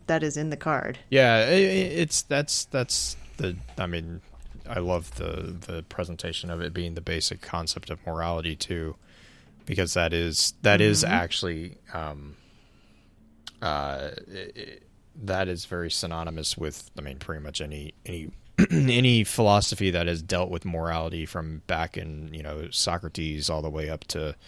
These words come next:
Speaker 2: I mean, current day. I mean, this is also very Machiavellian in the sense of the punishment component.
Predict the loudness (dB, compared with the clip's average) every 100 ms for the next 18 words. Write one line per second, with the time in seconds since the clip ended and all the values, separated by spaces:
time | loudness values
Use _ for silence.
0 | -20 -20 -20 -20 -20 -20 -20 -18 -12 -10
1 | -8 -2 0 0 2 4 4 0 -6 -6
2 | -4 -2 -4 -4 -2 -2 -2 -2 -2 -2
3 | -2 -2 -4 -4 -4 -4 -2 -4 -2 -2
4 | 0 -2 -4 -8 -14 -8 -4 0 0 0
5 | 0 0 0 -2 -2 -2 -4 -8 -6 -4
6 | -2 -2 -4 -4 -6 -10 -6 -4 -2 0
7 | 0 -2